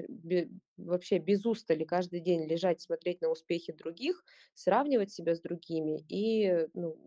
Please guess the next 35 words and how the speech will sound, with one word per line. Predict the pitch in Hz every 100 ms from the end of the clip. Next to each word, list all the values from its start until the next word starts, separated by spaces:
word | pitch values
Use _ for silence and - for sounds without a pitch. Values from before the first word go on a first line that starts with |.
| 160
грустить, | 180 180 - 254 285
испытывать | 202 - 202 180 175
те | - 175
эмоции, | 180 254 -
которые | 175 - 180 175
будут | 165 196 196
тебя | - 160 175 180 175 -
отдалять | 165 151 160 170 180 -
только | - - -
от | -
твоей | 165 165
цели, | - 202 208
нежели | 165 175 175 165
приближать. | - 160 160 160 160 - _ _ _
Вот | 165 180
так, | 147 117 -
наверно, | 156 151 151
я | 151 139
подытожу | 147 156 - 151 -
этот | - _ -
вопрос. | - - 359 - _ _
А | -
по | 170
поводу | 185 247 214 202
счастья | - 247 - 208
и |
денег, | 202 220 302 294 196 - -
э, | 185 180 175 -
это, | 190 196 - 196 190 185 185
м, | 180 180 - _ _ _ _ _ - - _
ну, | 202 196 170 -
это | 196
вообще | 190 180 233
такие | 196 196 185 180
два | 170 185 185 180